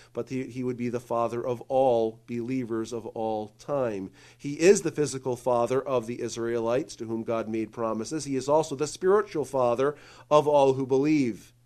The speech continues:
Notice how Paul sets up verse twelve. Not only is Abraham the father of the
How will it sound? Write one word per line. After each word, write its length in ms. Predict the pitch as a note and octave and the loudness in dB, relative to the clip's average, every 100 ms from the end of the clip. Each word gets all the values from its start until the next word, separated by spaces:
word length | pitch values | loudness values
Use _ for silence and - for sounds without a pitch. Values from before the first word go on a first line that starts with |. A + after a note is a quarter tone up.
| _ _ - - _ _ _ | _ _ -20 -20 _ _ _
Notice 380 | - F3+ B3 G3 | 0 2 4 0
how 240 | F#3+ F3+ | 0 2
Paul 360 | D#3+ - E3+ D#3+ | 2 2 2 2
sets 360 | D#3 D#3+ - - | 0 -2 -2 2
up 240 | D3 D3 | 2 4
verse 260 | C3+ C3+ C3 | 0 0 -2
twelve. 560 | - E3+ D3 G#2+ F2 - _ _ _ _ _ _ - | 2 6 6 4 0 -12 _ _ _ _ _ _ -14
Not 360 | B2+ D3+ F#3+ - | 0 4 4 4
only 640 | F#3+ A3 G#3 D#3+ C#3+ D3+ - - | 4 6 6 4 2 -2 -8 -4
is 200 | E3+ D#3 | 0 2
Abraham 500 | D#3+ E3+ E3+ D#3+ D#3 | 4 4 4 4 4
the 80 | D3 | 0
father 420 | - E3+ F3 F3 | 0 4 6 6
of 260 | F3 D#3+ C#3 | 4 2 0
the 140 | D#3 | -2